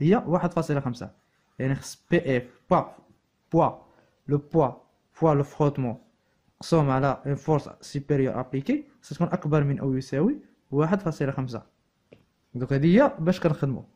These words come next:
يعني هنا الا بغينا، الا سمعتي شي سؤال فيه فيريفي ليا الكليسمون، راه العلاقه اللي خصك تخدم فيها. يعني لو بوا اللي هابط لك فوا،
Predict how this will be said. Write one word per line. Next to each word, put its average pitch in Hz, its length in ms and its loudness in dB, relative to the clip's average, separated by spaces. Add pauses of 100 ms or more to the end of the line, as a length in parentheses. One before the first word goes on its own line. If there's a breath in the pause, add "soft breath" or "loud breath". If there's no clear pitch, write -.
(1300 soft breath)
يعني 127 200 0
هنا 190 220 6
الا 208 120 6
بغينا، 170 520 2 (320 soft breath)
الا 151 100 4
سمعتي 196 340 4
شي 190 140 4
سؤال 180 280 2
فيه 156 240 4
فيريفي 175 380 6
ليا 160 120 6
الكليسمون، 165 580 2 (380 soft breath)
راه 139 140 2
العلاقه 180 340 4
اللي 196 120 4
خصك 196 180 -10
تخدم 147 260 0
فيها. 120 220 -4 (340 soft breath)
يعني 139 280 4 (200 soft breath)
لو 151 100 4
بوا 170 280 2 (380)
اللي 135 140 0
هابط 127 400 0
لك 262 280 0 (280)
فوا، 165 280 2